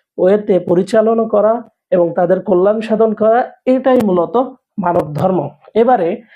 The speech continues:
আমরা আসো এই গানটি বা কবিতার লাইনগুলো ব্যাখ্যা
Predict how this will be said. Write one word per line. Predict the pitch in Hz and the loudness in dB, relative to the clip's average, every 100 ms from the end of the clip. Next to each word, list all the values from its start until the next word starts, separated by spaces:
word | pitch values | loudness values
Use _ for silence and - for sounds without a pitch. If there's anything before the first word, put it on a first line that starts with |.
| _ | _
আমরা | - 185 214 | -6 0 0
আসো | 214 269 277 - _ _ _ _ _ | 0 -2 -4 -6 _ _ _ _ _
এই | 208 269 | -2 0
গানটি | 185 175 175 180 240 | 0 0 -2 -2 -2
বা | 220 185 185 | 0 -2 -2
কবিতার | 247 262 269 269 240 | 0 0 0 0 0
লাইনগুলো | 202 156 170 180 185 254 277 | 0 0 -2 -2 -2 -2 -2
ব্যাখ্যা | 185 170 170 - - 262 | -4 -2 -2 -6 -4 -4